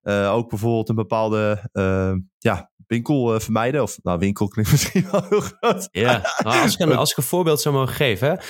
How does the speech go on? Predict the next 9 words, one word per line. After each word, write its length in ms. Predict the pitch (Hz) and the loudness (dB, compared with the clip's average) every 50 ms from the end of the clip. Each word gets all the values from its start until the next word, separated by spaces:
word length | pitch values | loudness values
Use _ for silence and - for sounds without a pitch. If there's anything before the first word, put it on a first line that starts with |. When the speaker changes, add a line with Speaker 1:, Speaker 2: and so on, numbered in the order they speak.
| - - | -6 -2
Speaker 2:
Als, 200 | - 120 113 - | 0 0 0 2
als 180 | - 117 123 - | 0 0 0 0
ik 80 | 139 | 0
nou 200 | 123 131 131 131 | 0 0 0 0
een 60 | 123 | 0
reactieve 480 | 120 131 143 160 165 160 - 156 123 123 | 2 2 2 0 0 0 -2 -2 0 0
vorm 300 | 120 - - 127 127 123 | -2 0 0 2 2 2
van 140 | 123 123 113 | 0 -2 -2
zelfcontrole, 840 | - - 117 123 123 - - 120 104 - - 113 113 110 107 107 | 0 0 0 0 0 -2 -4 -4 -2 0 0 0 2 2 0 -2